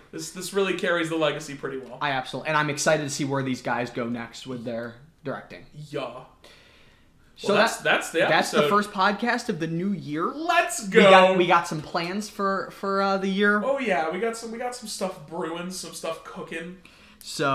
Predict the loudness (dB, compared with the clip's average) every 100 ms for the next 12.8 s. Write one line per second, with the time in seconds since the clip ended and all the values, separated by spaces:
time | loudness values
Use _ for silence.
0 | 2 2 2 0 -2 -10 -16 -10 -8 -8
1 | -6 -8 -4 -4 -4 -6 -8 -8 -12 -14
2 | -10 -8 -8 -8 -6 -6 -4 -6 -8 -8
3 | -8 -6 -10 -10 -14 -14 -6 -4 -2 -4
4 | -8 -10 -12 -8 -2 0 -2 -6 -4 -4
5 | -4 0 0 0 -4 -4 -4 -4 -2 -4
6 | -2 -2 -2 -4 -6 -8 -8 4 4 4
7 | -2 -8 -4 -4 -4 -8 -6 -4 -4 -4
8 | -6 -6 -4 -4 -6 -6 -2 -2 -2 0
9 | -2 -4 -12 -10 -12 -12 -20 -20 0 2
10 | 2 0 -2 -2 0 0 0 -8 -14 -14
11 | -10 0 2 2 0 -2 -2 -6 -10 -12
12 | -14 _ -6 -6 -4 -6 -8 -16